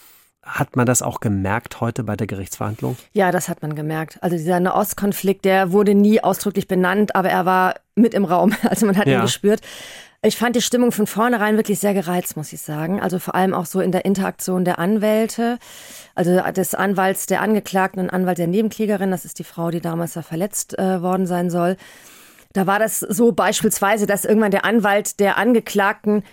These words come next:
Speaker 2: eine Zeugin fragte, „Wie ist denn Ihre politisch-religiöse Haltung?“ Und da sind natürlich alle, „Wow“, <laughs> an die Decke gegangen, große Empörung.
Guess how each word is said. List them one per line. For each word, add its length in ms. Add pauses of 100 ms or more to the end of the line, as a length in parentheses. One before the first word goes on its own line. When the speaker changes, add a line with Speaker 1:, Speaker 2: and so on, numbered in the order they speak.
(160)
Speaker 2:
eine 200
Zeugin 440
fragte, 500
„Wie 80
ist 160
denn 100
Ihre 220
politisch-religiöse 1000
Haltung?“ 420
Und 80
da 80
sind 100
natürlich 300
alle, 180
„Wow“, 80
<laughs> 460
an 160
die 100
Decke 280
gegangen, 300
große 280
Empörung. 460